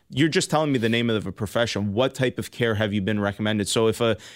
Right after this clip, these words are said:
if an orthopedic surgeon, often the guys who deal with this stuff more like the orthopedic surgeons are a little bit smarter in their referrals in that they'll say, "Okay, I recommend that the person get rehabilitation, uh,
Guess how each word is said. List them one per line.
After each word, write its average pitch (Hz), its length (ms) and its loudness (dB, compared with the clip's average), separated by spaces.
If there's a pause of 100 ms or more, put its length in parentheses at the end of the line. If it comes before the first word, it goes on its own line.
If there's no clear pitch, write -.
if 110 160 0
an 123 160 2
orthopedic 123 500 0
surgeon, 120 460 0
often 131 400 2
the 117 60 2
guys 120 400 2 (480)
who 147 160 2
deal 135 240 4
with 139 100 4
this 123 160 0
stuff - 260 0
more 117 180 0
like 110 260 0
the 120 120 0
orthopedic 117 540 -2
surgeons 127 520 -2
are 120 120 2
a 113 60 2
little 123 240 2
bit 110 140 -2
smarter 113 420 0
in 110 100 0
their 107 120 0
referrals 110 520 0
in 107 120 2
that 104 180 0
they'll 113 160 2
say, 113 260 4
"Okay, 113 220 0
I 107 120 2
recommend 110 480 0
that 107 120 -2
the 110 60 -6
person 113 340 -2
get 110 200 0
rehabilitation, 110 960 0 (300)
uh, 101 140 0